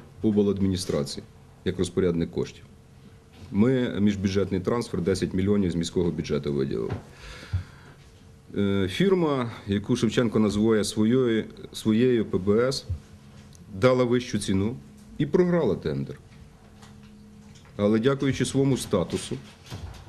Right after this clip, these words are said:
він втрутився в це, звертався в різноманітні інстанції, в тому числі в антимонопольний комітет.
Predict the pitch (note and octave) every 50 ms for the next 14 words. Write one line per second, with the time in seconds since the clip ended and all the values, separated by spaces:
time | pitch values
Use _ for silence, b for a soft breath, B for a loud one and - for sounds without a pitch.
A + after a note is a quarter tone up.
0 | - - - - - - - B2 C3 B2+ - - B2 G#2+ F#2+ F2+ G2 F2+ E2+ -
1 | - G2+ G2+ - - A2+ A2+ - - - - - - - - - F2 F#2+ G#2+ G2+
2 | - D3 D3 C#3+ - A2+ A2 A2 G#2 A2+ A2 A#2 B2 B2+ B2 - A2+ G#2 G2 -
3 | - - F2+ E2+ E2+ F2 - E2+ E2+ - C3 C#3 B2+ C3 - A2 G#2 G#2 G#2 G2+
4 | G#2 G2+ G2+ G2 G2 F#2+ - A2 G#2+ G2+ G2 F#2 F#2+ - F2 F2 E2 - - D#2+
5 | D2